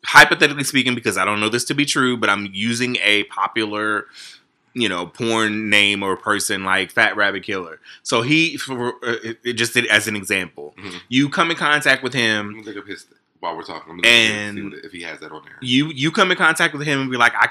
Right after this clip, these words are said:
Speaker 1: I want you to bust me down. I don't
Speaker 2: Mm-hmm.
Speaker 1: watch, I'm a fan, blah, blah, blah." He then says, "Okay, well, you need to pay me to fuck you,
Speaker 2: Mm-hmm.
Speaker 1: and then I'm gonna record it, and I'm gonna use it on my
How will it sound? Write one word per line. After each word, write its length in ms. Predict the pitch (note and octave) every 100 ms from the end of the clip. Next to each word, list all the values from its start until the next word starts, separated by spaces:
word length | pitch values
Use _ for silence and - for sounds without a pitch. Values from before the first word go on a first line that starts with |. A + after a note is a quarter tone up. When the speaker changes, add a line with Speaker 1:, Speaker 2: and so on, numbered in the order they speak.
| -
Speaker 1:
I 100 | G#2
want 220 | A2+ A#2+
you 60 | B2
to 60 |
bust 240 | A2 A2 -
me 120 | A#2+
down. 460 | A2+ G#2+ A2 A2 G#2+
I 100 | G2+
don't 100 | G#2
Speaker 2:
Mm-hmm. 80 | G#2
Speaker 1:
watch, 160 | A2 B2
I'm 120 | G#2+
a 40 | A2
fan, 500 | A#2 A2 G#2+ G#2+ G#2+
blah, 120 | G2+
blah, 100 | G#2+
blah." 500 | G#2 G2+ F#2+ F2+ F2+ - - _ - _
He 200 | - C#3
then 220 | D3+ D3+ C#3
says, 680 | - B2 A2+ A2 G#2+ G#2+ -
"Okay, 320 | A2 B2 G#2+
well, 160 | G2+ G2+
you 140 | G#2+
need 220 | A2 A2 -
to 120 | A2
pay 300 | - C#3 D3+
me 680 | D#3 D#3 D3 A2 G2+ G2 A#2 _ _ _ _ _ -
to 160 | B2
fuck 380 | - G3 G#3+ -
you, 480 | A#2 G2 F2+ F2+ G2 F#2
Speaker 2:
Mm-hmm. 280 | E2 E2 D#2+ _ _ -
Speaker 1:
and 300 | A#2+ A#2 G#2+
then 340 | C3+ B2+ B2 A2+
I'm 220 | A#2+ B2+
gonna 160 | B2 A#2
record 540 | A2 - A3+ A3 F3
it, 220 | A2+ A2
and 140 | B2 A#2
I'm 180 | A#2 A#2+
gonna 160 | A#2+
use 360 | A2+ C3 D3 C3+
it 60 | -
on 140 | A2
my 240 | A2 C3